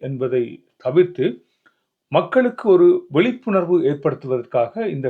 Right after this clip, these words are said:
காணொளி அமைந்து வரப்போகிறது. சுவிஸ் நாட்டிலே இருந்து இலங்கைக்கு வந்த ஒரு நபர் செய்திருக்கின்ற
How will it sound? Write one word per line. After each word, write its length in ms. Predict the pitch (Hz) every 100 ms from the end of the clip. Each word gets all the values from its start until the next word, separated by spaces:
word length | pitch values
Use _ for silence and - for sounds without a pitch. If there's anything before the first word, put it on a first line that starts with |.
| -
காணொளி 380 | 127 127 120 120
அமைந்து 320 | _ 127 117
வரப்போகிறது. 580 | 107 98 110 101 107 135 - _ _ _ _ _ _ _ _
சுவிஸ் 300 | 208 262 -
நாட்டிலே 380 | 202 175 190 170
இருந்து 380 | 156 170 175 196 208 196 - _ _ _
இலங்கைக்கு 640 | 147 180 202 185 - 170 165 160 _ _ _ _ _ _ _ _ -
வந்த 180 | 143 156
ஒரு 160 | 143 120
நபர் 300 | 123 156 160
செய்திருக்கின்ற 680 | 156 143 135 131 - 127